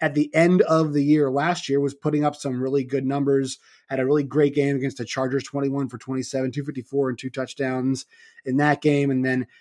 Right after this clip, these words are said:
had a, uh, really strong game at the end of the year, twenty-three for thirty for three, thirty-three for three oh one and three scores, uh, against the Tennessee Titans. Like, this is a guy that they, you know, they believe in, and they, well, at least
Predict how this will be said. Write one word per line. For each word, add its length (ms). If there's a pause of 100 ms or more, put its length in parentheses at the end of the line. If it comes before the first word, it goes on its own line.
had 160
a, 200
uh, 200
really 280
strong 480
game 220
at 60
the 100
end 160
of 60
the 80
year, 360 (260)
twenty-three 420
for 80
thirty 240
for 160
three, 380
thirty-three 580
for 160
three 360
oh 140
one 300
and 180
three 240
scores, 640 (340)
uh, 480
against 400
the 60
Tennessee 480
Titans. 480 (320)
Like, 100
this 140
is 80
a 80
guy 260
that 140
they, 260
you 100
know, 80
they 140
believe 420
in, 240
and 280
they, 120
well, 300
at 80
least 280